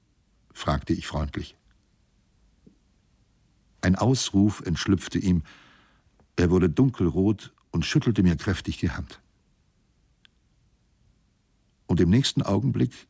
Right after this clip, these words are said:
war ich allein im Salon und hörte, wie er vorsichtig, Schritt für Schritt, die Niedergangstreppe hinaufstieg. In Todesangst, er könnte unversehens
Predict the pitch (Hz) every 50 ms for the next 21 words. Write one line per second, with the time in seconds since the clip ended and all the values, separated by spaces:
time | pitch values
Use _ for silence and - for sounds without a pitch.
0 | _ - - 98 92 98 - - - 101 110 110 104 92 87 73 - - 78 73
1 | 69 67 67 - _ _ _ _ _ _ _ _ _ _ _ _ _ _ _ _
2 | _ _ _ _ _ _ _ _ _ _ _ _ _ _ - - 82 - 113 131
3 | 139 131 - 147 123 98 101 101 - 95 92 98 104 110 117 104 92 - - 120
4 | 120 120 110 101 123 110 - - - 123 117 - - - - - - 107 117 -
5 | - - - 82 73 - - - 92 92 - - - - _ _ _ _ _ _
6 | _ _ _ _ _ _ _ - 98 95 98 113 131 120 110 101 82 92 87 87
7 | 80 - - - - 95 85 - 95 82 78 85 82 80 80 76 - - - -
8 | - 76 76 - - - _ _ _ _ _ _ _ _ _ _ _ _ _ _
9 | _ _ _ _ _ _ _ - 90 90 82 - - 117 127 131 117 117 98 -
10 | - 127 107 92 78 71 - - - - _ _ _ _ _ _ _ _ _ _
11 | _ _ - 92 - - 117 104 92 110 107 - 127 147 147 117 - 101 98 87
12 | 92 95 92 90 85 78 71 - - - -